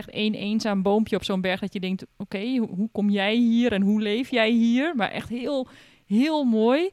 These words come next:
En, eh, ja, dan heb je echt een hele mooie, ruige berg waar ik ook nog tien foto's van heb gemaakt, want ik vond dat de mooiste berg die ik ooit had gezien. Daar rij je dan,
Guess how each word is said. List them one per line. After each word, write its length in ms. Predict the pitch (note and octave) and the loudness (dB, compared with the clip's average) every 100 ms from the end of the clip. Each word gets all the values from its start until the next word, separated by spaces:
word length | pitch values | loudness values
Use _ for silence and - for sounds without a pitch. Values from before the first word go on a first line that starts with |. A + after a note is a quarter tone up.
| - - - - - - | -8 -20 -20 -20 -20 -8
En, 260 | - G#3 G#3+ | 0 0 2
eh, 280 | G#3 G#3 F#3+ | 0 0 0
ja, 100 | G3+ | 0
dan 120 | G3+ | 0
heb 100 | A3 | -2
je 100 | A#3+ - | -6 -8
echt 120 | - G#3 | -6 0
een 40 | |
hele 220 | G3+ B3 A#3+ | 2 4 4
mooie, 760 | G#3+ A3+ A#3+ A3+ G3+ G3 - - | 4 4 4 4 2 0 -4 -12
ruige 480 | - G#3 G3 G#3+ G#3+ | -8 -2 0 0 0
berg 300 | F3 F#3+ A#3+ | 0 2 2
waar 180 | A#3 G3 | 2 0
ik 100 | G3+ | -2
ook 100 | G#3 | -6
nog 120 | G#3+ | -10
tien 260 | - B3 B3 | 0 2 4
foto's 420 | A3+ G#3+ A#3+ - | 2 2 0 -4
van 120 | A#3 | -2
heb 140 | A3 G#3+ | -2 -2
gemaakt, 440 | A#3 G#3 G3+ A#3 | -2 0 0 -2
want 120 | G3 | -4
ik 60 | F#3+ | -6
vond 140 | G3+ | -6
dat 100 | F#3+ | -6
de 60 | G3 | -6
mooiste 360 | F#3 G3 - | -4 -4 -4
berg 240 | G3 G3 A3+ | -4 -2 6
die 120 | B3 | 8
ik 80 | - A3+ | 10 8
ooit 100 | A#3+ | 4
had 120 | A#3 | 0
gezien. 320 | - A3+ A#3+ D4+ - - - - | -4 -2 -2 -2 -10 -18 -14 0
Daar 220 | A3 A#3 | 4 6
rij 200 | A#3+ B3+ | 6 6
je 80 | C4 | 6
dan, 140 | - | 6